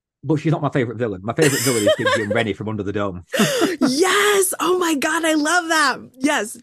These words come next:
Speaker 2: tell me more.
Speaker 1: Well, oh, it's a split, right? Big Jim Rennie or Missus Carmody for the same reason.
Speaker 2: Mm-hmm.
Speaker 1: Because I think they are essentially the same, providing the same function. They're showing that in a confined space, under stress,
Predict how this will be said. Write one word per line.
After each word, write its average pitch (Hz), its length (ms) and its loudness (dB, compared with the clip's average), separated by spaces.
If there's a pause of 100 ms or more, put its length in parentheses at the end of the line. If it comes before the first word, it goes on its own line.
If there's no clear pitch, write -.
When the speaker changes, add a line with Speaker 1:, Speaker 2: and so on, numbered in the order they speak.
Speaker 2:
tell 269 180 0
me 262 100 0
more. 190 220 -6 (800)
Speaker 1:
Well, 185 240 4
oh, 220 80 4
it's 196 340 -2
a 175 40 2
split, 185 480 0
right? 131 200 0
Big 196 160 8
Jim 175 220 2
Rennie 113 360 0
or 113 200 -2
Missus 120 300 -6
Carmody 101 580 -6
for 104 160 -8
the 107 60 -2
same 110 300 2
reason. 95 460 -2 (240)
Speaker 2:
Mm-hmm. 220 280 -6
Speaker 1:
Because 127 200 0
I 131 120 4
think 135 500 -2
they 127 160 4
are 117 240 4
essentially 151 400 2
the 98 80 -2
same, 104 440 -4 (280)
providing 123 280 2
the 104 60 -4
same 101 200 -4
function. - 540 -8
They're 113 120 0
showing 123 360 4
that 104 200 0
in 113 120 0
a 107 140 0
confined 120 500 -2
space, 101 520 -2 (340)
under 117 240 0
stress, - 760 -6